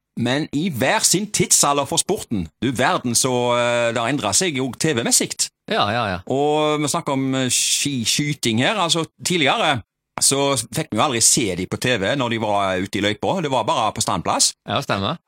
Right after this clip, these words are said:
Speaker 1: Og der hadde de god tid.
Speaker 2: Ja.
Speaker 1: Ja, eh, når de tok av seg, eh, når de var ferdig å skyte, og så skulle spenne skien opp på nytt igjen og
Speaker 2: Ja.
Speaker 1: dra av gårde, så følte jeg at de, de hadde vel, de kunne vel tatt seg et, eh, knekkebrød underveis der,
Speaker 2: Ja,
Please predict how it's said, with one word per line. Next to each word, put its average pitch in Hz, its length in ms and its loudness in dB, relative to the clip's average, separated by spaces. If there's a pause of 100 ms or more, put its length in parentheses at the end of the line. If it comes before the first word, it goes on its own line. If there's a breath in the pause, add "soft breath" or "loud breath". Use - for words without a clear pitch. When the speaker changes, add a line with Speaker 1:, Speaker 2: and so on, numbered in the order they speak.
(140)
Speaker 1:
Og 143 100 2
der 160 140 2
hadde 185 160 2
de 254 100 0
god 285 220 0
tid. 320 220 2 (180)
Speaker 2:
Ja. 113 300 0 (120)
Speaker 1:
Ja, 127 120 2 (180)
eh, 185 180 2
når 185 220 0
de 185 60 0 (100)
tok 185 140 -6
av 165 180 2
seg, 156 320 2
eh, 156 260 2
når 170 140 0
de - 20 0
var - 60 -2
ferdig 180 240 2
å 151 80 0
skyte, 185 280 2 (280)
og 117 180 -2
så 156 260 2 (520)
skulle - 240 -6
spenne 139 260 0
skien 135 220 2
opp 117 160 -2
på 135 80 -2
nytt 151 240 -2
igjen 175 240 2
og 147 460 2
Speaker 2:
Ja. 123 260 -2
Speaker 1:
dra 143 160 2
av 123 80 0
gårde, 135 320 2
så 117 180 -2
følte 110 440 -4
jeg 87 40 -2
at 92 220 -2
de, 87 480 -2
de 92 100 -8
hadde 101 220 -2
vel, 87 260 -4
de - 300 -12
kunne 107 220 -2
vel 98 140 -2
tatt - 300 -4
seg 101 140 -2
et, - 240 -6
eh, 90 480 -2
knekkebrød 123 640 -2
underveis 135 380 0
der, 233 240 -2
Speaker 2:
Ja, 123 100 0